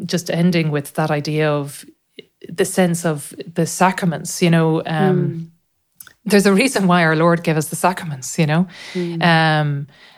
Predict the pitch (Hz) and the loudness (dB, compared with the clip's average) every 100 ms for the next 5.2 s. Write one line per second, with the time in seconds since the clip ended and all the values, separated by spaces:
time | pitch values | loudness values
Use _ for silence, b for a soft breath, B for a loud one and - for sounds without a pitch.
0 | b - 185 175 165 160 - - 175 160 | b 0 4 6 4 2 -6 -4 0 0
1 | 156 180 165 165 165 185 165 147 - 165 | 0 2 2 2 0 0 0 -2 -4 2
2 | 196 147 - - 190 208 - 180 180 180 | 2 2 0 -4 -2 -2 2 2 2 -2
3 | 175 160 165 151 160 - 156 151 147 147 | -4 -2 -4 -4 -8 -4 -2 0 -2 -4
4 | - 139 135 170 170 - 151 139 - 156 | -6 -6 -2 -2 -2 -8 -6 -6 -6 -4
5 | 156 | -4